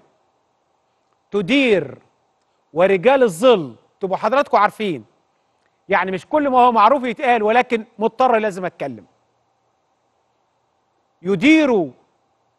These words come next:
هذا العمل بمنتهى الحكمة في تكليف من السيد الرئيس، سيادة الوزير عباس كامل، مع رجال المخابرات العامة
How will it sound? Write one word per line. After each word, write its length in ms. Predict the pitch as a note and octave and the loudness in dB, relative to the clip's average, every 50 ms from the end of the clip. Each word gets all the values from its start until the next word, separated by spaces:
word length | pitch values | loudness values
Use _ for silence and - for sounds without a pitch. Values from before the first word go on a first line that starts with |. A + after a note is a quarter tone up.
| _ _ | _ _
هذا 400 | - G#3+ C4+ D4 C#4+ A3 A#3 A#3+ | -2 0 2 2 2 2 0 0
العمل 460 | A3+ G3+ G#3 A#3 A#3 G3 D3+ A#2+ G#2 _ _ _ _ _ _ _ _ _ _ _ _ _ _ _ _ _ _ _ _ _ _ - | 0 2 0 0 -2 -4 -8 -12 -14 _ _ _ _ _ _ _ _ _ _ _ _ _ _ _ _ _ _ _ _ _ _ -10
بمنتهى 580 | D#3+ G3 G3+ G#3 G#3 G#3 - C#4+ C#4 C4 B3+ | -8 -8 -6 -6 -8 -6 -2 0 0 2 2
الحكمة 560 | B3 A3 F3 - C4+ C4+ C4+ - G3 E3+ C#3 A#2 _ _ _ _ _ _ _ _ _ _ _ _ _ _ _ _ _ _ _ _ - | 0 -2 -2 -2 -2 -2 -2 -4 -8 -8 -8 -10 _ _ _ _ _ _ _ _ _ _ _ _ _ _ _ _ _ _ _ _ -12
في 100 | F3+ F3 | -10 -6
تكليف 480 | - G3 E3 - F#3 G#3 A3+ F#3+ - | -4 -6 -6 -4 -4 -6 -6 -6 -6
من 80 | E3 E3+ | -8 -8
السيد 300 | E3 - - A3+ A3 G#3+ | -8 -4 0 0 0 2
الرئيس، 540 | A3 G3+ A3 A#3+ C#4 D#4+ E4+ - - - _ _ _ _ _ _ _ _ _ _ _ _ _ _ | 2 0 0 0 0 0 -2 -4 -6 -20 _ _ _ _ _ _ _ _ _ _ _ _ _ _
سيادة 200 | _ - A3 G#3 - | _ -4 -4 -2 -2
الوزير 320 | G3+ F3+ F3 D#3+ G3+ A3+ G3+ | -2 -2 -2 0 0 0 2
عباس 340 | F3 E3+ D#3+ A#3+ A#3+ - | 0 0 0 -2 -2 0
كامل، 420 | - C#4 C#4+ D#4 D#4 E4 D4+ C#4 C4+ _ _ _ _ _ _ _ _ _ _ _ _ _ _ | 0 2 2 2 2 0 -2 -4 -8 _ _ _ _ _ _ _ _ _ _ _ _ _ _
مع 460 | D3+ E3 F3+ F#3 E3 D#3 D3+ D3+ C#3+ - _ _ - | -6 -4 -4 -2 -2 -4 -4 -6 -8 -12 _ _ -8
رجال 640 | C#3+ F3 E3 D3 A3 C#4 D4 C#4+ C4+ A#3 F3+ D#3 C#3+ _ _ _ - D#3+ | -6 -6 -2 2 2 4 4 2 0 -2 -4 -10 -16 _ _ _ -20 -18
المخابرات 480 | E3 E3+ D3+ - F#3 F#3 A3 C4 B3 | -16 -16 -14 -12 -8 -6 -6 -4 -4
العامة 440 | A#3+ G#3 G#3 B3+ D#4+ D#4 D4+ E4 D4+ | -4 -2 -2 -2 -2 -2 -6 -8 -8